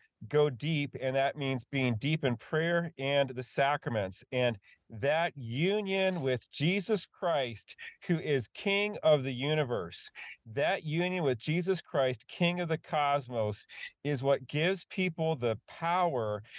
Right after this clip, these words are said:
to stand up and face down ridicule, humiliation, persecution, criticism, cancellation, and so on, and win in the end. And win in the end, and transform cultures,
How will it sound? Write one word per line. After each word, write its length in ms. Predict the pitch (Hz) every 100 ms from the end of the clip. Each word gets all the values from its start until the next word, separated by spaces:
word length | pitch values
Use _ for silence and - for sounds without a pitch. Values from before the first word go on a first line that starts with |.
| - -
to 120 | 143
stand 600 | - - 147 175 196 165
up 300 | 139 127 123 - 131
and 180 | 127
face 520 | 117 - 160 185 190 -
down 440 | 143 139 135 123
ridicule, 1040 | 107 117 170 214 208 - 185 170 160 156 - - -
humiliation, 1200 | - 131 131 131 120 143 202 208 165 185 165 160 - - _
persecution, 1120 | - 160 - 131 - 196 202 190 190 170 156
criticism, 800 | 135 - 202 190 170 175 151 151 139
cancellation, 920 | - 175 185 - 170 156 151 - 151
and 120 | 139
so 160 | -
on, 220 | 143 139 131 - - -
and 240 | 156 151
win 400 | 131 131 208 247
in 140 | 226 208
the 240 | 196 180
end. 280 | 190 165 85 - - _ - - -
And 200 | 143 147
win 160 | 170 190
in 60 |
the 120 | 175
end, 200 | 156 135 135
and 200 | 143 127
transform 840 | - 190 196 196 - - 175 160 -
cultures, 800 | - 170 170 - 123 104 101 -